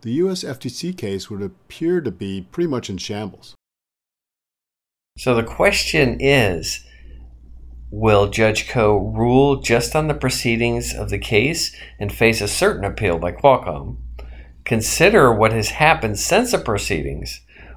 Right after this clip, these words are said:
Speaker 2: or just go back to Qualcomm and the F T C and recommend that they reconsider the complaint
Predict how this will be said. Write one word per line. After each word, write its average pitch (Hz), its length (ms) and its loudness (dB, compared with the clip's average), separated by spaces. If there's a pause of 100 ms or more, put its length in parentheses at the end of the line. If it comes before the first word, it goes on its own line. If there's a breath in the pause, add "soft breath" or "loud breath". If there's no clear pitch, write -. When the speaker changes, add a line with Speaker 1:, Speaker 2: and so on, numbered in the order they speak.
Speaker 2:
or - 120 -2
just 202 240 4
go 190 100 6
back 143 260 4
to 113 100 -6
Qualcomm 139 500 6
and 117 80 2
the 113 80 4
F 113 120 2
T 110 120 -4
C 110 320 2
and 90 140 2
recommend 104 480 2
that 95 100 -2
they 87 160 -2
reconsider 107 720 0
the 85 100 -6
complaint 90 520 -4